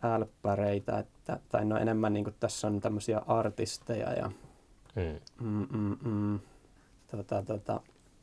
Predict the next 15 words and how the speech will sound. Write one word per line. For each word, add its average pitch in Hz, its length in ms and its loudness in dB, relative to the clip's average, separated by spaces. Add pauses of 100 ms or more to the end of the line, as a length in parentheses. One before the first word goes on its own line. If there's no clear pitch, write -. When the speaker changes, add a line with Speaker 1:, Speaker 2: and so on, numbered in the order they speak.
(720)
Speaker 1:
mm, 117 600 -6 (1600)
mitähän 113 380 -4
mä 101 140 -2
nyt 101 200 -4
täältä 101 320 -2
niinku 101 220 -4
nyt - 240 -6
tässä, - 320 -4 (280)
en 117 80 -4
tiedä, 110 200 0
ha-, 110 220 2
haluanko 127 360 6
mä 110 120 -2
tästä 113 280 -6
mun 104 160 -2